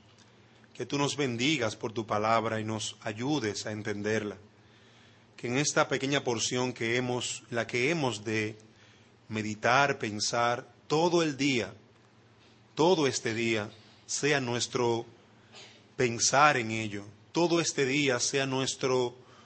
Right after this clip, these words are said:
sea nuestro para poder evaluarnos a la luz de ella.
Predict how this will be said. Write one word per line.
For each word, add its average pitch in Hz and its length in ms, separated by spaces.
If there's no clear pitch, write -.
sea 160 240
nuestro 151 600
para 123 240
poder 127 260
evaluarnos 120 880
a 120 80
la 120 80
luz 117 240
de 110 260
ella. 101 220